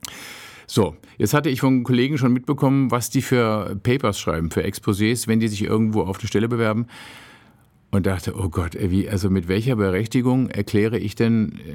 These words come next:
ähm, statt Vätern und Müttern, dass ich genau der Mann bin, der die, dieser Stadt die entscheidenden neuen Impulse einzuhauchen in der Lage wäre?"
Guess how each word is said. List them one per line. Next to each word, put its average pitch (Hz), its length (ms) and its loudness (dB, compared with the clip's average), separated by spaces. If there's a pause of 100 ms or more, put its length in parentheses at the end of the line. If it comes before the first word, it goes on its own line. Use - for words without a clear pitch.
(120)
ähm, 95 240 0
statt 101 340 -2
Vätern 110 380 0
und 90 120 -2
Müttern, 127 480 0 (920)
dass 104 340 0
ich - 280 -4
genau 165 680 2
der 127 440 0
Mann 107 360 0
bin, 104 340 2
der 92 180 0
die, 90 260 -8
dieser 131 340 0
Stadt 95 340 -2
die 95 140 2
entscheidenden 98 560 -2
neuen 87 200 0
Impulse 117 420 0
einzuhauchen 101 520 0
in 98 80 -2
der 87 100 -2
Lage 113 360 0
wäre?" 117 320 -2